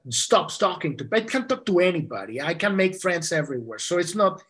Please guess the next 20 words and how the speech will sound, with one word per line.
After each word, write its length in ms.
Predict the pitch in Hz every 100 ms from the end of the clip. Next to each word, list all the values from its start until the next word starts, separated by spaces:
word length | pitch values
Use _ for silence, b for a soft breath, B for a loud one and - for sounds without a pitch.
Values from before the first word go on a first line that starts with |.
| b b b _
that's 300 | 233 254 -
never 260 | 233 240 226
been 240 | 160 190
a 40 | 160
problem 460 | 160 156 143 127
for 140 | 120 120
me. 240 | 113 113 _
But 320 | 202 170 - - _ _ _ _ _ _ _ _ B B B B
when 480 | 175 165 226 262 262
you 320 | 240 277 277
have 480 | 202 - 202 202 196
a 160 | 180
degree 640 | - 139 131 151 147 151 156
of, 320 | 139 123 117 - _ -
of 220 | 120 -
not 220 | 156 233
only 300 | 277 294 285
understanding 720 | 220 170 156 - 170 170 180
of 180 | 156 151
what, 300 | 131 143 131